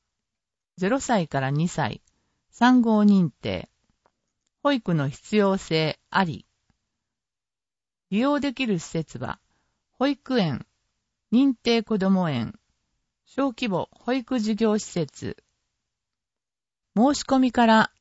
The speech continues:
入園決定までの流れは次の通りです。申込書の配布。子ども未来課、各振興局で申込書の配布をしております。市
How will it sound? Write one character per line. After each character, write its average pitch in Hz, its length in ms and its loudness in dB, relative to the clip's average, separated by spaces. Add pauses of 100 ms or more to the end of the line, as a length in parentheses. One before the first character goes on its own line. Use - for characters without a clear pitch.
(120)
入 269 280 4
園 262 200 4
決 247 340 0
定 226 160 4
ま 214 160 6
で 185 140 2
の 147 120 -2
流 143 280 0
れ 147 160 -2
は 113 220 0 (180)
次 208 240 -2
の 220 140 2
通 135 260 -4
り 104 120 -6
で - 160 -10
す。 - 180 -20 (1300)
申 202 80 2 (240)
込 247 240 4
書 226 160 4
の 214 140 6
配 185 320 2
布。 160 300 -4 (800)
子 208 160 2
ど 277 120 4
も 269 140 2
未 240 160 6
来 214 220 4
課、 - 340 0 (380)
各 254 260 0
振 254 300 2
興 247 240 2
局 143 280 -6
で 127 260 -2 (360)
申 196 300 -2
込 269 220 0
書 247 160 -2
の 233 160 2
配 214 240 2
布 196 160 -2
を 196 80 0
し - 100 -8
て 180 120 -2
お 175 80 0
り 156 120 -4
ま 143 160 -4
す。 - 220 -18 (960)
市 - 320 -2